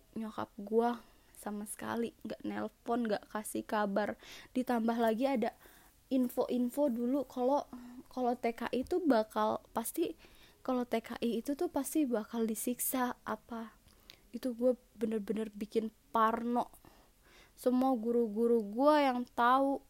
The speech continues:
gue ditinggal sama nyokap gue. Dia cuma bisa ngelihat keseharian gue setiap det-, setiap menit nangis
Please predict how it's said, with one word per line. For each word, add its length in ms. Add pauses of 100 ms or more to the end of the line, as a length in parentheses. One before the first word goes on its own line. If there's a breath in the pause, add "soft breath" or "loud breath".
(300)
gue 240
ditinggal 640
sama 160
nyokap 400
gue. 240 (480 loud breath)
Dia 160
cuma 480
bisa 480 (240)
ngelihat 480 (240)
keseharian 720
gue 320 (360 loud breath)
setiap 480
det-, 160 (240)
setiap 400
menit 320
nangis 880